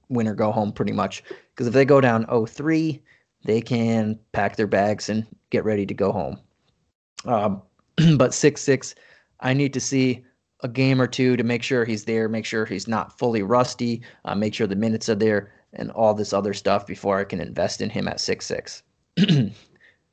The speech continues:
Uh, Daniel Tice is the next big guy over here at five four. I don't mind some Daniel Tice, uh, though he's been playing, he hasn't been playing the,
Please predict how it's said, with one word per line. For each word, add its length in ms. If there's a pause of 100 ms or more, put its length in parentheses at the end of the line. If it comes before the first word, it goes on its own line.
(180)
Uh, 240
Daniel 400
Tice 480
is 200
the 100
next 240
big 200
guy 220
over 180
here 220
at 140
five 280
four. 400 (1600)
I 180
don't 160
mind 320
some 140
Daniel 320
Tice, 400 (220)
uh, 280
though 380
he's 320
been 200
playing, 460 (180)
he 140
hasn't 320
been 140
playing 400
the, 300